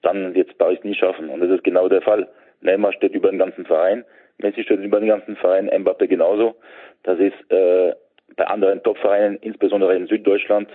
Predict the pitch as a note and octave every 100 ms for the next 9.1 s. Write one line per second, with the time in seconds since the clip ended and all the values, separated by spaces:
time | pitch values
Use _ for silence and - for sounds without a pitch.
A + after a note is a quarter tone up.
0 | - G2 F2+ G2 F#2 F2 F2+ F2+ G2 F2+
1 | F#2+ - G2 G#2 - G#2+ G#2 G2 - G#2
2 | - _ - - - - F2+ F2 F2 F2
3 | E2+ F2+ F2 E2 - G#2 G2+ F2 - F#2
4 | G#2 G#2 - _ _ - F2+ F2 D2+ -
5 | F#2+ F#2 E2 F2+ G2 G#2+ G2+ F#2+ F2+ F2+
6 | F#2 F2+ F#2 F2+ F#2 - _ - - -
7 | G2 F#2+ A2+ A2 A#2+ A2+ G2+ G2 F#2+ -
8 | - - - - F2 - - - - G#2